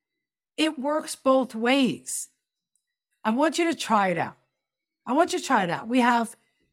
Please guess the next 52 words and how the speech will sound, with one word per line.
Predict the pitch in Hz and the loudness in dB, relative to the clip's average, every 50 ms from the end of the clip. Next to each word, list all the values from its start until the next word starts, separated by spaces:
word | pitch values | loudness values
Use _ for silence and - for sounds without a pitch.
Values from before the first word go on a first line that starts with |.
| _ _ _ _ _ _ _ _ _ _ _ _ _ _ _ _ _ - | _ _ _ _ _ _ _ _ _ _ _ _ _ _ _ _ _ -10
a | 233 | -8
couple | 233 - 349 370 370 370 294 | -2 0 0 2 2 2 0
weeks | 294 302 269 233 | 2 0 0 0
before | - 294 - - 277 269 | -2 -4 -2 -2 -2 -2
college | - - 233 226 240 247 226 170 | 2 2 2 4 4 2 0 0
moving | 208 214 202 196 196 | 0 0 0 0 -2
day | 185 190 185 175 | 0 0 -2 -2
for | - - | -2 -4
some | 202 - - 175 151 151 | -4 -4 -4 -4 -4 -6
of | 139 131 | -8 -8
you. | 147 147 151 180 - _ _ _ _ _ _ _ _ _ _ _ _ _ _ _ - | -8 -6 -6 -8 -10 _ _ _ _ _ _ _ _ _ _ _ _ _ _ _ -2
And | 220 226 226 | 0 0 2
I | - - | 2 0
want | 220 214 240 262 285 277 - | -2 0 2 2 2 2 0
you | 330 320 | -2 0
to | 285 269 247 | 0 0 0
try | 254 - - - 214 208 208 | -2 -4 0 2 2 4 2
it | 208 190 185 | 0 0 -2
out. | 165 143 135 - | -2 -4 -6 -6
The | - 180 | -6 -4
next | 196 220 262 302 - - - | 0 0 0 -2 -2 -6 -6
time | - - 262 269 262 226 | -2 0 0 2 2 0
your, | 220 233 262 254 254 _ _ _ _ | 0 0 -2 -4 -6 _ _ _ _
your | - 247 214 240 285 | -6 -2 2 2 2
son | 269 - - 294 277 269 | 2 2 0 0 0 0
or | 285 | 0
daughter | 277 214 226 180 160 156 147 156 160 - _ _ _ _ _ _ _ _ _ _ _ _ - | 0 0 0 0 0 -2 -4 -6 -10 -12 _ _ _ _ _ _ _ _ _ _ _ _ -4
comes | - 254 285 302 285 - | 0 0 2 2 0 -2
to | - 311 | -4 -4
you | 302 | -4
with | 302 294 | -2 -4
a | 294 | -4
problem, | - - 247 247 226 196 156 160 - _ | 0 2 2 4 4 2 -2 -6 -12 _
or | - 240 214 208 | -10 -8 -6 -4
when | 196 220 226 214 | -2 0 2 2
they | 208 190 185 | 2 0 -2
call | - - - - - - 285 339 349 349 | -6 -12 -18 -12 -4 0 2 4 4 4
you | 330 311 311 277 | 4 2 2 2
on | 262 247 | 0 0
the | 247 | -2
phone | - - 240 214 214 | 0 0 0 0 0
with | 220 196 | -2 -4
a | 214 | -6
problem, | - - - 196 180 160 - - - - _ _ _ _ _ _ _ _ _ _ _ - | -8 -4 -4 -4 -4 -4 -8 -12 -20 -20 _ _ _ _ _ _ _ _ _ _ _ -4
and | - 226 240 | -2 0 0
they | 247 - - | 0 0 0
ask | 247 247 262 277 254 - - | 2 4 4 4 2 0 -2
you | 262 226 | -2 0
what | 202 226 233 - | 0 -2 -2 0
they | - 226 208 | 2 0 0
should | - - - - - - 311 359 359 339 - - - - 175 139 | 0 -4 -8 -6 -2 2 4 4 4 4 2 -4 -10 -12 -16 -8
do, | - 160 139 123 113 120 143 196 233 | -4 -2 -2 -2 -4 -8 -12 -14 -16